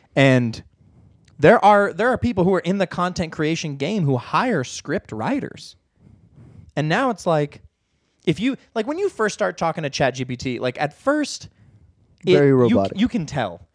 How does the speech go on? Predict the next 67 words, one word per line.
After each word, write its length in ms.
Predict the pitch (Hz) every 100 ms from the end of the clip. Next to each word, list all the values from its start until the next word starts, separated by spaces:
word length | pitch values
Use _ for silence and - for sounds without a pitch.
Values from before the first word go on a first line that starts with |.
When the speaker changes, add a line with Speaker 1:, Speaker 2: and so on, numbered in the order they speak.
| _ _
Speaker 1:
But 140 | 165 160
after 320 | 185 262 285
you've 220 | 247 170
trained 400 | - 131 117 131
it 80 | 214
for 140 | 226
a 40 | 220
while, 180 | 233 -
and 120 | 208
there's 140 | 294
so 160 | - 285
many 180 | 247 208
A 220 | 165 170
Is 120 | 294 156
already. 280 | 104 98
There's 240 | 92 180 156
different 320 | 262 - 175
ones. 180 | 110 110
We're 160 | 156
just 180 | 262 226
talking 200 | 202 175
about 160 | 170 135
Chat 200 | - 160
G 80 | -
P 40 | 165
T, 140 | 220 - _
but 80 | 196
there's 240 | 202 190
the, 240 | 156 180 160
um, 180 | 139 139
there's, 160 | 156
like, 120 | 170 -
the 80 |
Bing 420 | 131 143 170 208 208
A 180 | 208 208
I. 220 | 202 196
There's 180 | 160 135
different 240 | 190 196
ones 140 | 185
that 100 | 156
they've 140 | 156 190
had 160 | 190
to 60 | 165
put, 240 | - 190
like, 200 | 170 151
parameters 600 | - 123 123 156 180 185
on 140 | 196 202
because 200 | 160 127
it 40 |
Speaker 2:
Mm-hmm. 60 | 143
Speaker 1:
started 300 | 139 - -
to 60 | -
say 200 | - 143
some 140 | 147
crazy 340 | - - 160 160
stuff. 460 | 160 - 165 269 _ _ - _ _ -
Like, 120 | 151
different 280 | 190 190 156
A 320 | 170 156 180
Is 80 | 180
have 160 | 147
different, 320 | 160 160 135
um, 300 | 143 135 123
like, 200 | 120 131
types 300 | 131 156 160
of 80 | -
personality. 760 | - 147 - 117 156 226 254